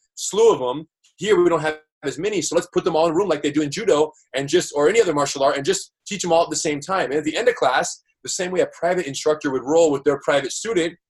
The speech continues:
right? If I'm your private teacher and you have four classes, I can roll with you because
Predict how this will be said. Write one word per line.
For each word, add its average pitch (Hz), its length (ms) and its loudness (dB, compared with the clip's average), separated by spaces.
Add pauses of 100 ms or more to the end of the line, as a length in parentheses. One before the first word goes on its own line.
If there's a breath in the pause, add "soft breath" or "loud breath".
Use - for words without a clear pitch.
right? 147 140 0
If 147 100 -2
I'm 190 140 4
your 190 100 0
private 170 260 0
teacher 185 220 -6
and 170 80 -2
you 175 80 4
have 156 140 0
four 180 180 2
classes, 143 420 0 (220 soft breath)
I 208 160 2
can 208 220 -2
roll 175 480 4
with 165 260 2
you 135 380 -4 (360 soft breath)
because 180 260 0